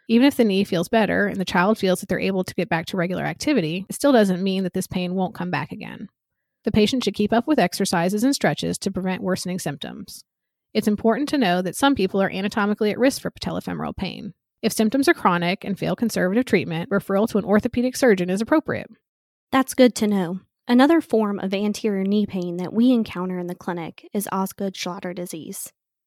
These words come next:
Speaker 1: Yes, Osgood-Schlatter disease is a type of apophysitis and is a common cause of knee pain in growing adolescents.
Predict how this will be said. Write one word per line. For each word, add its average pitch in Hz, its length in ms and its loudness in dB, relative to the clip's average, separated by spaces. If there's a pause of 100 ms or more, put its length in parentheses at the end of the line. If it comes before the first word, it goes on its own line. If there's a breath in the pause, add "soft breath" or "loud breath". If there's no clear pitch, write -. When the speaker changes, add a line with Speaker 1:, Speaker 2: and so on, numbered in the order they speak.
Speaker 1:
Yes, - 500 -4 (160)
Osgood-Schlatter 240 560 4
disease 190 400 0
is 185 80 -2
a 180 40 -2
type 202 240 -2
of 208 160 0
apophysitis 196 920 -4
and 226 100 -4
is 202 120 -2
a - 20 -12
common 254 300 2
cause 190 260 0
of 185 80 -2
knee 226 180 2
pain 185 300 -4
in 190 80 -4
growing 180 320 -4
adolescents. 196 720 -4